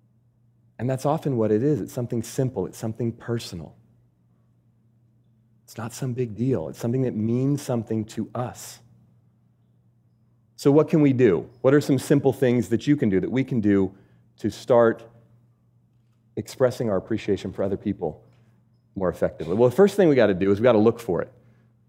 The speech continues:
You know, there's a great saying, "You almost always find what you look for." And we gotta look for it. How many of you notice with some people, it's hard to find sometimes?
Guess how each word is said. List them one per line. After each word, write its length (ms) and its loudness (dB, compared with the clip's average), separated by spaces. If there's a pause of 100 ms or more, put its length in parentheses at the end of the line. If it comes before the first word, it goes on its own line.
(920)
You 100 2
know, 180 4
there's 160 -4
a 40 2
great 240 4
saying, 340 4
"You 60 2
almost 200 0
always 200 4
find 160 2
what 140 -2
you 60 0
look 160 2
for." 260 -8 (1080)
And 100 -8
we 60 0
gotta 140 4
look 200 4
for 140 2
it. 60 0
How 140 2
many 100 6
of 40 4
you 80 6
notice 260 4
with 100 0
some 220 2
people, 420 2
it's 120 -6
hard 240 2
to 60 -4
find 360 -2
sometimes? 600 -10